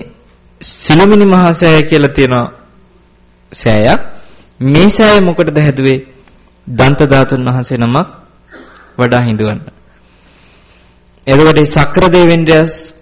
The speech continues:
හොයාගත්තු දන්ත ධාතුන් වහන්සේ එහෙ වැඩ ඉන්නවා. අදටත් මේ මොහොතෙත් වැඩ ඉන්නවා.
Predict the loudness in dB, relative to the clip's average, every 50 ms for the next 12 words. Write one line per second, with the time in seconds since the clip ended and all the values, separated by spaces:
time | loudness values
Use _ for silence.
0 | -20 -16 -8 -2 0 2 2 2 2 2 0 -2 -2 -4 -2 0 0 0 0 0
1 | 0 0 0 0 -2 -4 -4 -4 -4 -4 -2 0 0 2 2 2 2 2 2 2
2 | 2 2 0 0 -4 -2 -2 0 0 2 2 2 2 0 -2 -6 -6 -2 0 0
3 | 2 4 4 4 4 4 2 0 -2 0 0 0 2 0 0 -2 -4 -8 -12